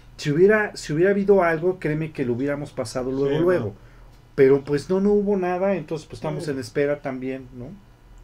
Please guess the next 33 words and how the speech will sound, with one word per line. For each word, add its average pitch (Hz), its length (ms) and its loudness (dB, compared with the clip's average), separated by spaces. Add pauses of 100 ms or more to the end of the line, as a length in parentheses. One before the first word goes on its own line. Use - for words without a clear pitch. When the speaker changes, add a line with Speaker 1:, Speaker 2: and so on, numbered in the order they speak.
Speaker 2:
No, 269 220 -2
y 240 60 -2
tampoco 233 420 -2
era 214 120 -2
así 151 160 -6
de, 110 320 -6 (640)
pues 135 120 -6
vamos 143 180 -10
a 127 60 -10
poner 131 320 -6
esto 135 280 -6
para, 101 380 -10
este, 98 680 -14 (600)
pues, - 180 -14
para 117 240 -8
que - 80 -10
lo 120 160 -4
vean, 135 440 -4
y 120 40 -8
realmente 135 460 -8
no 127 120 -10
sale 123 320 -12
nada, 117 600 -10
Speaker 1:
Sí, 170 80 -2
Speaker 2:
y, 175 80 2
Speaker 1:
o 165 100 0
sea, 165 220 -6 (260)
Speaker 2:
y 139 120 -6
Speaker 1:
no, 180 100 0
Speaker 2:
aquí 202 120 -6
Speaker 1:
no 196 140 2
somos 220 360 2
tan 180 100 4